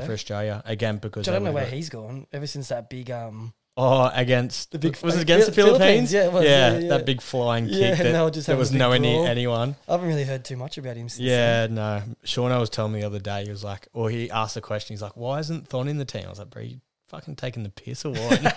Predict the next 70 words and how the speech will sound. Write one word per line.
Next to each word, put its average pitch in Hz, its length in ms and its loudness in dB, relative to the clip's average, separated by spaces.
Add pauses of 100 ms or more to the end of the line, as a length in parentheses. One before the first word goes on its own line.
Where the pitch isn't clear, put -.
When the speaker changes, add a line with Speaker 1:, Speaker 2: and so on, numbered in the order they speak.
(220)
Speaker 1:
<laughs> - 40 -8
And - 100 -4
he 165 80 2
was 160 100 2
somewhat 180 300 2
being 151 260 4
serious. 117 800 0
Speaker 2:
Yeah, 254 180 8
well, 226 160 8
Speaker 1:
And 139 100 8
I 143 40 10
Speaker 2:
look, 147 80 8
Speaker 1:
was 143 100 4
like, 147 180 4
Speaker 2:
I 202 120 8
don't 214 80 6
Speaker 1:
"Wha-" 196 80 8
Speaker 2:
know 170 40 6
where 160 200 4
he's 151 160 0
at 160 100 6
or 156 100 4
what 151 120 -2
he's 139 100 -4
doing, 185 220 2
but 165 80 0
he 175 60 0
wasn't 190 280 -2
a - 20 -2
bad 143 280 0
player. 135 560 -2
Speaker 1:
Yeah. 104 420 -2
Speaker 2:
Like, 143 160 -4
at 147 80 -6
the 131 80 -10
time, 143 480 -4
he 151 80 -8
kinda 160 200 -2
Speaker 1:
Well, 135 60 0
Speaker 2:
just 139 200 -6
fell 131 180 -6
off 123 160 -10
Speaker 1:
and 135 140 0
Speaker 2:
the - 20 2
Speaker 1:
that's 127 160 0
why 131 60 0
I - 20 0
said 117 160 -4
to 113 60 -8
Shauno, 107 300 -8
I 95 120 -8
said, 101 240 -14
like, - 160 -18 (140)
"Yeah, 95 240 -14 (320)
I 113 60 -10
think 107 160 -6
he's 98 60 -14 (160)
past 98 300 -12
his 95 120 -16
dad." 98 200 -10
I 107 80 -10
said, 98 160 -8
I 107 80 -8
think, 123 400 -6
I 135 100 -6
think 135 220 -6
I 131 80 0
said 113 280 -8
to 113 60 -6
him, 101 140 -8